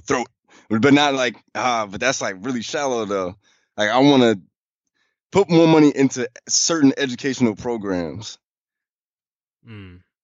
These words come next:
Speaker 1: This joint ain't no joke, man, 'cause I be, like, trying to go further, but <laughs>
Speaker 2: Yeah, it's, it, bruh, I t-, <laughs> what you gonna do? I will put more money in educational programs. What?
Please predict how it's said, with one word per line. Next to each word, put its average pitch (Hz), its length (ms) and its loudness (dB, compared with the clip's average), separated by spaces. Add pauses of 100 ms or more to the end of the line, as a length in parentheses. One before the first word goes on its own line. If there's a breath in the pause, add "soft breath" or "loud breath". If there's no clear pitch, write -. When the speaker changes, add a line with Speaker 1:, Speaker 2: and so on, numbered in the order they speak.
(420)
Speaker 1:
This 220 140 2
joint 170 200 4
ain't 131 220 4
no 123 100 0
joke, 139 340 -2
man, 123 280 -2
'cause 131 140 -4
I 190 100 -4
be, 180 120 -2
like, 131 200 0
trying 127 180 0
to 120 80 -2
go 113 220 -4
further, 151 440 -2
but 104 320 -4
<laughs> - 20 -6
Speaker 2:
Yeah, 831 480 2 (200)
it's, 370 220 -2
it, 339 160 -2
bruh, 403 440 -2
I 156 140 -2
t-, - 1300 -6 (720)
<laughs> - 1900 -2
what 208 120 0
you 208 60 -4
gonna 220 100 2
do? 190 140 4
I 156 60 2
will 165 100 -2
put 180 160 -2
more 175 100 -4
money 165 200 -2
in 147 60 -4
educational 143 360 -6
programs. 131 380 -2
What? 349 540 -6